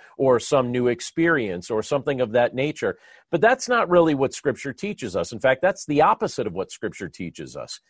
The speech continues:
Contentment, though, should matter to us as growing Christians. If we're seeking to grow in our walk with the Lord, this is something we should value.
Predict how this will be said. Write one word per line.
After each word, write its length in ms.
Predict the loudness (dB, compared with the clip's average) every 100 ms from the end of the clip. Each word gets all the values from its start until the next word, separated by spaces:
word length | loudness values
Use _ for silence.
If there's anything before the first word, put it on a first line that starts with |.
| _ _ _
Contentment, 720 | -4 -2 2 2 2 -2 4
though, 240 | 6 6
should 640 | 2 -2 4 6 6 2 -4 _
matter 420 | -2 0 2 0 -2
to 220 | -4 -4
us 380 | -2 -2 -6 -14 _ _ -2
as 180 | 0 0
growing 400 | 2 4 2 -2
Christians. 480 | -4 -4 -6 -8
If 140 | -8 -6
we're 80 | -4
seeking 400 | -4 -6 -6 -4
to 40 |
grow 280 | 0 2 2
in 40 |
our 140 | 2 2
walk 300 | 4 2 0
with 100 | -6
the 80 |
Lord, 380 | -2 0 0 -2 _ _ -4
this 160 | -4
is 100 | -2
something 360 | 0 0 0 -2
we 120 | -4
should 220 | -4 -2
value. 480 | 2 4 2 0